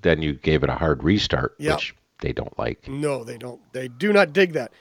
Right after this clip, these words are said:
Speaker 2: If somebody wanted a newsletter, Rich, how could they do that? How could someone sign up for that?
Speaker 1: You go to mighty house dot net, click on the Contact Us page, and then, uh,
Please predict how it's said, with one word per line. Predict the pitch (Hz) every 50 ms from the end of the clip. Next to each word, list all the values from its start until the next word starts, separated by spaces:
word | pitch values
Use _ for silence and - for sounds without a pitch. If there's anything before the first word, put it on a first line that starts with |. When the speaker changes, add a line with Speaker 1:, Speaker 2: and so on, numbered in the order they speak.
| _ _ -
Speaker 2:
If | 190 -
somebody | - 320 311 294 269
wanted | 269 262 240 226 214
a |
newsletter, | 214 226 240 220 185 202 196 175 165
Rich, | 175 196 -
how | - 220 220
could | - 214 185
they | 196 185
do | 170 190 175
that? | 147 131 110 - -
How | - 170
could | 202 170
someone | - 190 185 170 156
sign | - - 160 156 156
up | 143
for | - - 120
that? | 107 92 - - - _ _ _ _ -
Speaker 1:
You | 143
go | 123 151
to | 143 127
mighty | 117 113 110 107 101
house | 95 113 107 98 -
dot | - 107 101 101 -
net, | 98 110 135 - _ _ - - - - - - - - - - - _
click | - - - 113 95 -
on | 110 95 92
the | 90
Contact | - - 110 98 95 87 - 98 85 80 - - - _
Us | 123 131 - -
page, | - - 131 123 131 156 160 - - - - - - - - _ _ -
and | 90 87 82 82
then, | 82 80 80 78 78 71 -
uh, | 80 78 78 78 76 73 73 73 73 73 73 73